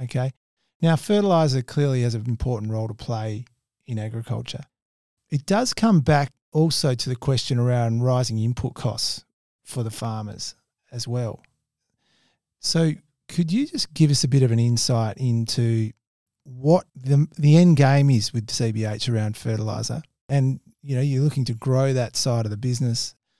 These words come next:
I know you have the, with this new facility, you've got the capacity to store thirty-two thousand tonnes of liquid urea ammonium nitrate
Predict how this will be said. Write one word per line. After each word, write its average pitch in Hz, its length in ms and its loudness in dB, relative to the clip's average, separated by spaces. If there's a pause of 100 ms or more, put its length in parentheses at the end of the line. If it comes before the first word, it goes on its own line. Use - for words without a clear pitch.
(160)
I 151 100 6
know 165 140 10
you 165 160 10
have 131 160 6
the, 113 160 -2 (120)
with 147 220 2
this 123 200 2
new 143 140 6
facility, 127 460 0
you've 117 140 0
got 117 120 -2
the 117 100 -4
capacity 117 540 0
to 110 80 -2
store 117 360 2
thirty-two 110 460 2
thousand 117 460 0
tonnes 113 400 0
of 110 140 -6
liquid 117 400 -2
urea 110 480 0
ammonium 107 480 -2
nitrate 110 540 -6